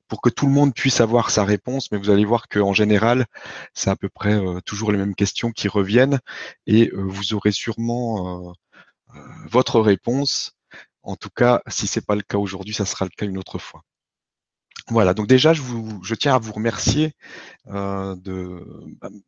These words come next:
pour votre participation à ces séances.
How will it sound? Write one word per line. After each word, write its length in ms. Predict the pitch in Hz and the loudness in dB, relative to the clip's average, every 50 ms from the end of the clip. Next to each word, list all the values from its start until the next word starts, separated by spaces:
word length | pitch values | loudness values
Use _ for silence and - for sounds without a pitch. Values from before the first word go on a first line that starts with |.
| _ _ | _ _
pour 160 | - 117 - 101 | -8 -8 -4 0
votre 280 | 107 110 - - 110 | 0 0 0 0 -4
participation 960 | - - - - - - - - - 123 - 120 113 - - - 139 143 139 | -4 -2 0 0 2 4 4 4 4 2 2 0 0 0 -2 -2 -2 0 0
à 60 | 123 107 | 0 0
ces 140 | - - | 2 0
séances. 720 | 101 - - - 113 113 127 - 92 92 - - - - | 0 0 2 2 2 2 2 0 -2 -4 -6 -6 -8 -10